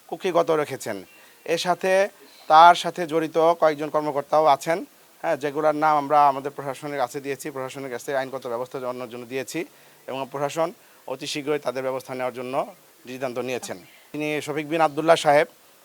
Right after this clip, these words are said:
উনি আমাদের, আহ, এই, এই ব্যাংক থেকে তার, আহ, অবস্থান, আহ, ইয়ে, চ-, চলে যাবেন। আমরা আমাদের নিজস্ব ইন্টার-, বর্তমানে ইন্টারনাল কমিটি আমরা গঠন করব, গঠন করে আমরা বাংলাদেশ ব্যাংকের যথাযথ ডিপার্টমেন্টে আমরা এটা অবহিত করব। অবহিত করার পরে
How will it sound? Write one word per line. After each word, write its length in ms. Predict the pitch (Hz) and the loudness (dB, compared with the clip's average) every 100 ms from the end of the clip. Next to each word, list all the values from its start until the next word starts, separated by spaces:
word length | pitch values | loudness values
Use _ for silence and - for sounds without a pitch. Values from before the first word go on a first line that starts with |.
| - | -10
উনি 500 | 143 156 160 156 151 | -6 -2 0 2 6
আমাদের, 380 | 147 151 147 151 | 6 4 0 2
আহ, 380 | 147 143 127 | 2 2 0
এই, 280 | 123 127 113 | -2 -2 -2
এই 200 | 135 123 | -4 -4
ব্যাংক 220 | 139 147 | -2 -4
থেকে 200 | 135 147 | -4 -8
তার, 180 | 143 147 | -2 -2
আহ, 480 | 131 123 131 131 127 | -2 -4 0 2 2
অবস্থান, 340 | 127 135 151 143 | 0 -4 -8 -8
আহ, 600 | 65 117 123 117 147 123 | -12 -8 -8 -8 -12 -12
ইয়ে, 140 | 117 | -12
চ-, 120 | 123 143 - | -14 -10 -2
চলে 180 | 165 | 2
যাবেন। 320 | 170 165 175 208 - - - | 6 8 6 2 -6 -20 -6
আমরা 260 | 131 143 151 | -2 2 4
আমাদের 260 | 151 147 | 4 0
নিজস্ব 560 | 151 147 131 - 151 151 - - | -2 -4 -4 0 2 0 -6 -14
ইন্টার-, 280 | 143 147 156 | -10 -4 0
বর্তমানে 400 | 131 147 156 151 | 0 0 0 -2
ইন্টারনাল 360 | 147 151 156 156 | -2 -2 0 0
কমিটি 380 | 151 151 143 160 | 0 -2 -2 -2
আমরা 180 | 151 | -2
গঠন 280 | 139 139 151 | -2 -4 -4
করব, 360 | 147 151 156 302 - - _ | -4 -2 -2 -2 -6 -20 _
গঠন 240 | 131 135 151 | -8 -6 -4
করে 200 | 151 151 | 0 2
আমরা 300 | 147 147 135 | 4 4 4
বাংলাদেশ 300 | 135 143 139 | 2 -2 -6
ব্যাংকের 300 | 143 131 143 | -8 -6 -4
যথাযথ 380 | 135 143 143 | -4 -6 -6
ডিপার্টমেন্টে 540 | 147 135 139 135 143 139 | -6 -4 -6 -4 -6 -4
আমরা 180 | 135 135 | -2 -2
এটা 140 | 131 | 0
অবহিত 260 | 127 139 143 | -2 -4 -6
করব। 360 | 135 139 160 214 - - - | -6 -2 -2 -2 -10 -20 -4
অবহিত 300 | 135 143 147 | -4 -2 -4
করার 240 | 151 151 | 2 2
পরে 200 | 147 170 | 2 -2